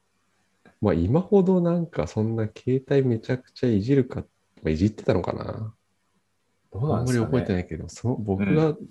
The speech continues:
Speaker 1: 僕の頃はもうミクシーとかが全盛期だったんで、
Speaker 2: うん。
Speaker 1: 高校三年、二年とか三年ぐらいの時に。
Speaker 2: はい。
Speaker 1: なんかその辺はめっちゃ見てたのかな。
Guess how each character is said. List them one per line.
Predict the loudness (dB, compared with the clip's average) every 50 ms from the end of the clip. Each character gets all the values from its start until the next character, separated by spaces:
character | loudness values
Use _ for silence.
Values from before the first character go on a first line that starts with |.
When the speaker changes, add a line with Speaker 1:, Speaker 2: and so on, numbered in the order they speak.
| -16 _
Speaker 1:
僕 | -12 -8 -4 -4 -2 -2 -2
の | -2 0
頃 | 0 0 0
は |
も | 0 0 0 -2 -2
う | -2 0
ミ | 0 0 0
ク | -2 -4
シ | -8 -6 -2 0 0 0
ー | 0
と | 0 -2
か | 0 2
が | 2 0 0
全 | 2 2 2 2 2
盛 | 0 0 0 -2
期 | -2 -2
だ | -8 -12
っ | -10
た | _ -12 -10
ん | -10 -8
で、 | -8 -8 -10 -10 -14 _ _ _ _ -10 -4
Speaker 2:
う | -2 0
ん。 | 0 0 -2 -6 -10 -18 _ _ _ _ -20 -20 -20 -20 -20 _ _ _ _ _ _ _ _ _ _ _ _ _ _ _ _ _ _ _ _ _ _ 0
Speaker 1:
高 | 0 0 0
校 | -2 -4 -2 0 0 0 0 -2 -4 -4 -4 -4 -4 -4 -8
三 | -8 -6 -2 -2 0 2 2
年、 | 2 2 2 0 0
二 | 2 2
年 | 2 2 2 0 -4 -6
と | -10 -10
か | -10 -8
三 | -6 -6 -4 -4 -4
年 | -4 -4 -6
ぐ | -6 -8
ら | -8 -8
い | -10
の | -12
時 | -14 -18 -18 -18
に。 | -18 -20 _ _ _ _ _ _ _ _ -6
Speaker 2:
は | -4 -4 -4
い。 | -4 -8 -14 _ _ _ _ -20
Speaker 1:
な | -18
ん | -12
か |
そ | -4 0 0
の | 2
辺 | 2 2 0
は | 0
め | 0 0 -2
っ | -4 -6 _
ち | -8 -6
ゃ | -4 -2 -2 -2 -4
見 | -4 -4 -6
て | -6 -4
た | -2 -2 -4
の | -4
か | -4 -8 -10 -8
な。 | -8 -8 -8 -8 -10 -10 -12 -12 -14 -14 -16